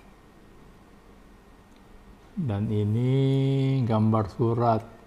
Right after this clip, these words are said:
Ini edisi, edisi Natal ya, edisi Natal. Anda bisa beli di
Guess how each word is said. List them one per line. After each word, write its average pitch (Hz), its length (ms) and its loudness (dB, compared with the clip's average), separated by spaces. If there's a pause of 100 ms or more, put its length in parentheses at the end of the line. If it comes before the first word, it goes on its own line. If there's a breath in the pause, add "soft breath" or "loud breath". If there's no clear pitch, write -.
(280)
Ini 127 240 0
edisi, 110 400 2
edisi 107 720 2
Natal 104 400 2
ya, 107 160 0 (160)
edisi 101 320 -2
Natal. 113 400 -4 (1120 loud breath)
Anda 104 160 0
bisa 101 160 2
beli 107 560 6 (240 loud breath)
di 104 320 4